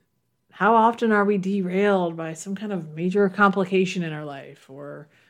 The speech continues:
a car repair, or some kind of an illness or loss? So twenty twenty probably won't be much different. Just a one day at a time walk through this thing called life.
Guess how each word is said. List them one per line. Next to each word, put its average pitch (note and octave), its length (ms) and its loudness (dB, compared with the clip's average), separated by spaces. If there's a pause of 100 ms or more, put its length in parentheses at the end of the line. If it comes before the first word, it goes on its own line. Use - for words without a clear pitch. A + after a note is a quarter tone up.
(240)
a F3+ 80 -8
car G#3+ 360 6
repair, D3+ 840 -2
or E3 480 -2
some G3 180 -4
kind G3 180 2
of F3+ 80 2
an F3+ 80 4
illness F#3 460 2
or C#3+ 80 -14
loss? D#3+ 720 -6 (1080)
So B3 160 6
twenty B3+ 300 4
twenty B3+ 560 0 (200)
probably A#3 360 0
won't C#4 200 2
be C#4+ 120 2
much A#3+ 240 2
different. F#3 400 2 (640)
Just G#3+ 220 -6
a G3 40 4
one F3+ 420 0
day G#3+ 220 4
at A3+ 60 2
a A3 60 2
time F#3+ 420 0
walk F#3 380 2
through G3+ 180 -2
this F#3 180 0
thing E3 240 -6
called D#3 240 -6
life. - 400 -20